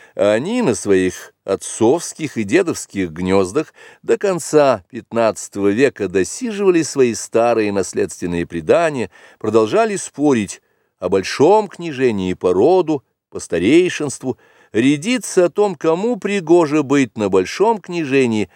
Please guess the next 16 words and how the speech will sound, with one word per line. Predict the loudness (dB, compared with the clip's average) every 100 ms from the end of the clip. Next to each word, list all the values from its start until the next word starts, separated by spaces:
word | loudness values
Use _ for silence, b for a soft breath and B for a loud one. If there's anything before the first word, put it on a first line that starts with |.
| b -4
а | -2
кому | -2 -2 0
на | 0
уделе. | 0 -2 -4 -6 -6 _ _ _ _ _ _ _
Следовательно, | -16 -2 0 0 -2 -12 -14 -14 b b b
и | -4
обладание | -2 0 2 2 0 -2 -6
уделами, | -6 -2 2 2 0 -4 _ _ _ _ _
младшими | -10 -2 0 0 -4 -4 -2 -2
княжениями, | -4 -2 0 2 0 0 -4 b b b
определялось | -6 -6 -4 2 4 4 0 -4
не | 0 2
наследственным | 2 0 -2 -2 0 0 -4 -4 -2 -2 -2
правом, | 0 2 2 -4 _ b -8
а | -4 -2
договором, | 0 0 0 2 2 2 0